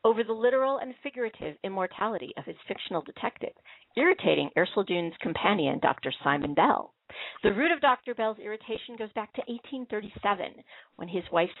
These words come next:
Sophie lay dying of cancer, and desperate to cure her, he consults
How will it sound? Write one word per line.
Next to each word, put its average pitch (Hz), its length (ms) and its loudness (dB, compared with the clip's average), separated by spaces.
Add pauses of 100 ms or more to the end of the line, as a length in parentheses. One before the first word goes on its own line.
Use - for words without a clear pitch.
Sophie 180 400 0
lay 156 220 0
dying 160 400 4
of 143 80 -4 (180)
cancer, - 460 -4
and 147 160 -6
desperate - 500 0
to - 80 -6 (160)
cure 269 180 2
her, - 300 -2 (300)
he - 180 0
consults - 520 2